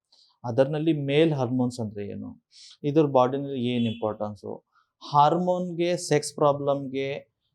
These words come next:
ಹಾರ್ಮೋನ್ಗೆ ಮಕ್ಕಳಾಗ್ತಾ ಇಲ್ಲ ಅದಕ್ಕೆ, ಹಾರ್ಮೋನ್ಗೆ ಹೇರ್ ಫಾಲ್‌ಗೆ, ಹಾರ್ಮೋನ್ಗೆ ವೇಟ್ ಗೇನ್‌ಗೆ, ಹಾರ್ಮೋನ್ಗೆ, ಆ, ಬೋನ್ ಪ್ರಾಬ್ಲಮ್‌ಗೆ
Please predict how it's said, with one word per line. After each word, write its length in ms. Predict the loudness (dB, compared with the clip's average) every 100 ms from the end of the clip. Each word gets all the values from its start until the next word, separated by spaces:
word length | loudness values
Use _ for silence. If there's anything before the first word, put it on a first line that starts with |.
| _ 4
ಹಾರ್ಮೋನ್ಗೆ 600 | 4 4 2 0 -2 -2
ಮಕ್ಕಳಾಗ್ತಾ 680 | -2 0 4 4 4 2 -2
ಇಲ್ಲ 260 | 0 -2
ಅದಕ್ಕೆ, 920 | -4 -4 -6 -4 -4 -4 -8 -8 -8 0
ಹಾರ್ಮೋನ್ಗೆ 640 | 2 2 0 0 -2 -4
ಹೇರ್ 320 | -2 0 0 2
ಫಾಲ್‌ಗೆ, 500 | 0 0 -4 -10 -10 -12 _ _ -8 4
ಹಾರ್ಮೋನ್ಗೆ 680 | 4 6 2 0 0 0
ವೇಟ್ 400 | 2 4 2 2
ಗೇನ್‌ಗೆ, 600 | -2 -4 -4 -6 -8 -10 -6 2
ಹಾರ್ಮೋನ್ಗೆ, 720 | 4 4 0 -2 -2 -2 -4 -8 _ _ _ _ _
ಆ, 60 | -6
ಬೋನ್ 500 | 0 4 4 2 0
ಪ್ರಾಬ್ಲಮ್‌ಗೆ 640 | 2 2 2 0 0 -4